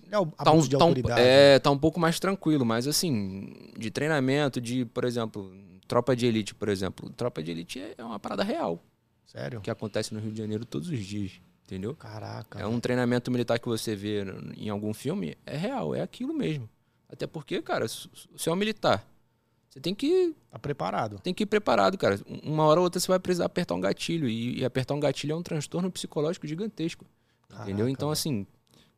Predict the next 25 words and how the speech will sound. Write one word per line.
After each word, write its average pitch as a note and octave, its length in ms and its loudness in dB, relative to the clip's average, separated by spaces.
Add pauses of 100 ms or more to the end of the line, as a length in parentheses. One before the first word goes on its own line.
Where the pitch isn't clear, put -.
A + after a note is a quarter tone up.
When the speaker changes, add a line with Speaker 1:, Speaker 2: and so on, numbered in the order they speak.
Speaker 2:
é, - 480 -8
é, - 120 -18 (320)
é F#2 60 -10
pesado. D3+ 560 2 (160)
Speaker 1:
Sério? B2+ 240 -4
Speaker 2:
Pesado. G#2+ 300 0 (480)
Pesado. G#2 400 -8 (480)
Pesado. - 320 -14 (160)
Speaker 1:
Porra. B2 480 -10 (680)
Aí, C3 140 -6
galera, A#2+ 380 -4 (240)
é... G#2 580 -10 (540)
Vamos A#2 200 -8
pro C3 160 -8
mundo C3 180 -8
das C3 140 -6
apostas. - 640 -10
Vamos A2+ 180 -10
Speaker 2:
É, A2 40 -2
Speaker 1:
pra G2+ 220 2
Speaker 2:
meu A#2 160 4
parceiro. A#2 160 -6
Speaker 1:
fuzileiro C3 340 -4
naval, C#3 400 -4
não. C3 120 -6